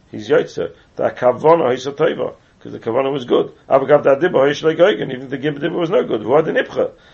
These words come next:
Gam das Yishem Misham, do das Rashi. Okay, now Rai B'tzri Leisham, the lawyers in the Bas Machshavtei.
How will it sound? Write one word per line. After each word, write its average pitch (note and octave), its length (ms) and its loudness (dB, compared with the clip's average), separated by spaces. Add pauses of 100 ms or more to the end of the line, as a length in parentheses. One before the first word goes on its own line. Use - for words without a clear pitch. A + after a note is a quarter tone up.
(880)
Gam F#3+ 260 6
das F#3 220 6
Yishem G3 280 0
Misham, B2+ 280 -2
do C#3+ 100 -2
das D#3 200 4
Rashi. - 420 0 (680)
Okay, C#3+ 300 4
now A#2 100 2
Rai G#3+ 260 6
B'tzri - 360 -4
Leisham, B2 420 -2
the E3+ 80 -4
lawyers E3 240 4
in D#3+ 60 -6
the C3 80 -6
Bas A#2+ 160 -2
Machshavtei. G2+ 540 -6